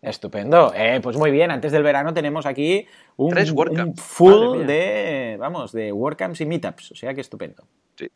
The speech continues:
Speaker 2: Perfecto. Bueno, Joan.
Speaker 1: Pues ya estaríamos.
Speaker 2: Ya estaríamos, estupendo. Pues nada, eh, la semana que viene, mm, más WordPress. Si tenéis comentarios, si tenéis sugerencias, si tenéis cualquier cosa,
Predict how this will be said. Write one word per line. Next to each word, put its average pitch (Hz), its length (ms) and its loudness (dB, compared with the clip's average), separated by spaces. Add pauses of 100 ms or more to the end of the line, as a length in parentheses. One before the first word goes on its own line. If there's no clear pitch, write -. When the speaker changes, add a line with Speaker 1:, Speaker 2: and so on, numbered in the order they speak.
(500)
Speaker 2:
Perfecto. 165 720 0
Bueno, 165 220 -4
Joan. 123 580 -4 (500)
Speaker 1:
Pues 127 180 0
ya 175 180 2
estaríamos. 156 760 -6 (260)
Speaker 2:
Ya 107 80 -12
estaríamos, 127 500 -6
estupendo. 143 760 -2
Pues 117 200 -4
nada, 147 480 2
eh, 107 320 0
la 104 80 0
semana 117 320 -6
que 107 100 -4
viene, 185 460 0 (380)
mm, 123 580 -4
más 160 360 0
WordPress. 113 500 0
Si 175 200 -2
tenéis 160 460 -2
comentarios, 110 920 -2
si 117 160 -8
tenéis 117 340 -8
sugerencias, 101 640 -8
si 135 120 -8
tenéis 120 380 -2
cualquier 104 440 -2
cosa, 151 460 0